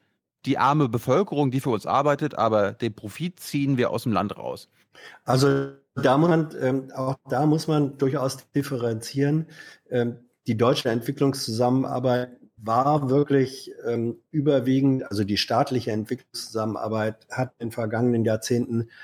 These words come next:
Speaker 2: schon stärker versucht, ähm, finanzielle Mittel, ähm, zu konditionieren. Das heißt zu sagen, also wir unterstützen euch da nur, wenn ihr das und das und das mit dem Geld ma-, äh, auch macht, also eigene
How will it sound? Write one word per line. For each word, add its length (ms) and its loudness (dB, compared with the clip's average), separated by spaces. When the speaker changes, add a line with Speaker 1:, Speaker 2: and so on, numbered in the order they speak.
Speaker 2:
schon 280 4
stärker 440 2
versucht, 680 0
ähm, 400 -2
finanzielle 800 0
Mittel, 360 2
ähm, 340 2
zu 160 -8
konditionieren. 760 4
Das 180 -6
heißt 240 -6
zu 80 -12
sagen, 320 -4
also 200 -6
wir 180 -6
unterstützen 640 -4
euch 240 -2
da 140 2
nur, 320 4
wenn 160 2
ihr 160 0
das 240 0
und 160 -4
das 160 0
und 160 -12
das 180 -4
mit 160 -4
dem 320 -2
Geld 260 -6
ma-, 240 -2
äh, 300 0
auch 180 -4
macht, 320 0
also 260 0
eigene 540 4